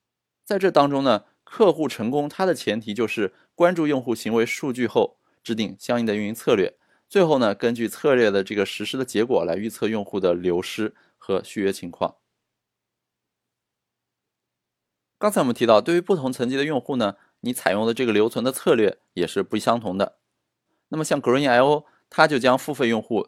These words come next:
总共分成了大、中、小三类，对应的是 High Touch、Low Touch 以及 Tech Touch 三种不同的介入策略。对于大型客户来说呢，这个 high touch 就是进行客户拜访、产品培训、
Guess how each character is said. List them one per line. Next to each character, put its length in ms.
总 180
共 180
分 220
成 140
了 260
大、 180
中、 220
小 220
三 280
类， 180
对 180
应 80
的 100
是 360
High 260
Touch、 360
Low 200
Touch 440
以 160
及 120
Tech 220
Touch 360
三 280
种 180
不 80
同 140
的 80
介 120
入 80
策 200
略。 220
对 120
于 40
大 220
型 160
客 160
户 80
来 140
说 200
呢， 140
这 140
个 80
high 280
touch 440
就 160
是 220
进 160
行 160
客 140
户 80
拜 180
访、 240
产 160
品 120
培 160
训、 240